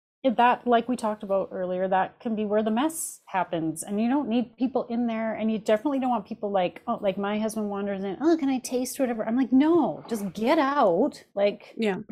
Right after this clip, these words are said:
Speaker 1: get your fingers out of the <laughs> food." <laughs> You know what I mean?
Speaker 2: Yeah.
Speaker 1: Like, you don't want
Speaker 2: Yeah.
Speaker 1: people in there.
Speaker 2: Yeah, and I don't like when I'm working in my old kitchen, I used to have my workspace, my main workspace between the sink and the stove was where all of the, uh,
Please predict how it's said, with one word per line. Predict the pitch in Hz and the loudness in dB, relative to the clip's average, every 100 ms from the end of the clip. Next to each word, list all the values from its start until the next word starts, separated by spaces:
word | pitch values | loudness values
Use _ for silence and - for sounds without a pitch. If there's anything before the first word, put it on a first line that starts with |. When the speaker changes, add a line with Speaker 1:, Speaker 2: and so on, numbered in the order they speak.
| 208 - _ _ | -16 -18 _ _
Speaker 1:
get | 247 | -4
your | 370 | -2
fingers | - 311 320 269 208 - | 0 4 6 6 2 2
out | 214 | 2
of | 240 | 4
the | 240 | 4
<laughs> | 240 - - - - | 2 0 -12 -20 -2
food." | 240 302 165 - - | 0 0 -2 -8 -2
<laughs> | |
You | 269 | 0
know | 233 | 2
what | 254 | 4
I | 269 | 4
mean? | 269 330 320 - | 6 4 4 0
Speaker 2:
Yeah. | 226 208 | 2 2
Speaker 1:
Like, | - _ _ _ | 0 _ _ _
you | 277 | -8
don't | 349 | -6
want | 415 | 0
Speaker 2:
Yeah. | 220 180 | 2 2
Speaker 1:
people | - 180 | 0 -8
in | |
there. | 175 160 180 208 _ _ _ _ _ - | -10 -14 -14 -16 _ _ _ _ _ 0
Speaker 2:
Yeah, | 294 | 2
and | 202 | 4
I | 220 | 4
don't | 254 233 | 2 4
like | 226 214 | 2 0
when | 214 208 196 190 | 2 4 4 4
I'm | 190 190 | 2 2
working | 185 180 175 180 | 0 -2 0 0
in | |
my | 180 180 | 2 2
old | 185 185 | 2 0
kitchen, | 190 185 | -4 -2
I | 175 | 0
used | 175 - | 0 -2
to | |
have | 180 180 | -4 -2
my | 175 170 | 0 2
workspace, | 202 262 - - 151 190 | 2 0 -2 -4 -4 -2
my | 202 | 0
main | 190 208 208 | 4 2 2
workspace | 190 180 175 175 | 0 0 -4 -4
between | - | -2
the | 175 | -2
sink | - 208 196 | 2 0 0
and | 202 185 190 180 | 0 2 0 0
the | 180 180 190 _ _ _ _ | 0 0 -4 _ _ _ _
stove | - - 254 214 196 196 | -10 0 4 4 4 2
was | 202 | 0
where | 190 180 180 | 2 2 2
all | - 180 | 2 0
of | 180 | 0
the, | 175 170 160 | -2 -2 -2
uh, | 151 | -4